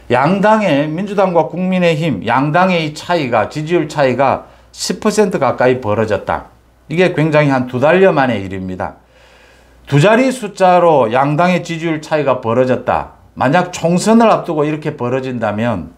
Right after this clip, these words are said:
국민의힘의 압도적인 승리입니다. 두 자릿수 차이가 난다. 특히 민주당이 삼십 퍼센트 대가 무너질 것이다.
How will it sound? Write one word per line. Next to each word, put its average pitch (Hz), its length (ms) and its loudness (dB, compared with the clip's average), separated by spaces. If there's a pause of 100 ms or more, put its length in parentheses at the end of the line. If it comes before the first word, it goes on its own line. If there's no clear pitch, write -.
(300)
국민의힘의 147 800 0
압도적인 180 600 -2
승리입니다. 95 720 -6 (640)
두 127 120 0
자릿수 196 420 0
차이가 160 460 -2
난다. 95 500 -6 (580)
특히 165 480 0
민주당이 135 920 2
삼십 - 480 -6
퍼센트 147 320 -6
대가 117 240 0
무너질 110 500 0
것이다. - 420 -12